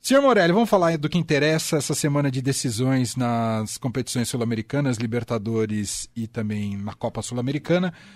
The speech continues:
Começando pela Libertadores, jogo de hoje tem Flamengo e Corinthians, jogo de volta, missão praticamente impossível do Corinthians. Você vê alguma janela,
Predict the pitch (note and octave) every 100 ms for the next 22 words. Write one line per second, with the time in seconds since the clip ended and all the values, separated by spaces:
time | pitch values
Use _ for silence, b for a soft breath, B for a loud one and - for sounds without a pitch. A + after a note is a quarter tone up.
0 | B - G3+ G3 - - E3 D3 C3+ C#3+
1 | C3+ C3+ C#3 C#3+ F#3 F#3 G3+ C3+ D3 C#3
2 | C3 C#3+ C3+ B2+ C3+ B2+ A#2+ A2 C3+ A#2+
3 | A#2 A#2+ D#3+ D#3 F#3+ C#3+ C3 B2 B2+ A2+
4 | B2 C3+ D3+ - D3+ C#3+ C3+ - C3+ C3
5 | C3+ C3 - C3+ - C#3+ C3+ - C#3 -
6 | - - B2 B2 - A#2+ - C3+ D#3+ D3+
7 | A#2 F#3 D4+ C#4 G3 D#3 D#3 C#3 C#3+ D3
8 | B2+